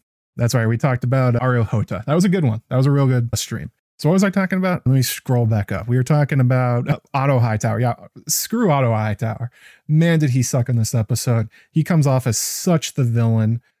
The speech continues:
It was unbelievable how much they did it. And, uh, conversely, they had Matt Smith put a lot of pathos into Damon as a character. They tried to make him look a lot more sympathetic. And I, there are particular moments you can pick out,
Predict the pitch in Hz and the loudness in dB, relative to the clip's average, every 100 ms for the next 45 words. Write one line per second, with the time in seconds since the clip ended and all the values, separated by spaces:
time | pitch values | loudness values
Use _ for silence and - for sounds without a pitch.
0 | _ - 131 123 - - 151 165 135 120 | _ -4 0 0 -2 -2 2 4 4 2
1 | 117 117 104 117 113 110 - 123 110 113 | 2 0 -2 -2 0 -2 -2 -2 0 0
2 | 107 - _ _ _ 127 131 127 123 - | 0 -4 _ _ _ -2 0 0 -4 -12
3 | - 151 135 214 269 - 131 120 120 _ | -2 0 2 0 -2 0 0 0 -2 _
4 | _ _ 135 135 180 143 131 147 - - | _ _ 0 2 2 2 2 0 -2 -2
5 | 143 135 123 - 127 113 117 127 147 156 | 0 2 0 0 0 2 2 2 2 0
6 | - 123 117 107 - 139 135 123 123 107 | -2 0 0 0 -4 -4 -2 0 0 0
7 | - 113 110 120 117 113 110 113 - 123 | -2 -4 -2 0 0 0 -2 -6 -4 -4
8 | 117 120 113 117 - 185 156 147 135 131 | -2 -4 -2 -2 0 0 2 0 0 2
9 | 131 120 _ _ _ _ 120 113 123 127 | 2 0 _ _ _ _ -2 0 2 2
10 | 143 143 131 127 117 - 131 120 113 123 | 2 0 0 2 0 -2 -2 -2 -2 -2
11 | 104 95 - - _ _ _ _ 127 135 | -4 -6 -14 -20 _ _ _ _ -2 -2
12 | 127 147 151 151 147 160 226 240 165 135 | 0 -2 0 0 -2 -4 -2 0 2 4
13 | 139 151 139 117 123 - 113 - 131 127 | 4 2 2 0 -2 -2 -4 -4 -6 -2
14 | 120 110 | 0 -2